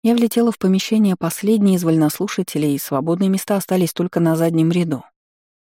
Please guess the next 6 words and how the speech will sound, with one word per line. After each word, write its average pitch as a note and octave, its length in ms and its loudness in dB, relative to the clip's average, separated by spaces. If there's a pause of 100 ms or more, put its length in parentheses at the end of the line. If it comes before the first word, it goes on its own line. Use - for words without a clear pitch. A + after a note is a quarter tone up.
(640)
Присутствовали F#3+ 800 -2
почти - 380 -2
одни E3 260 2
женщины, C#3 540 -2
что - 180 -4
неудивительно. G3 760 -2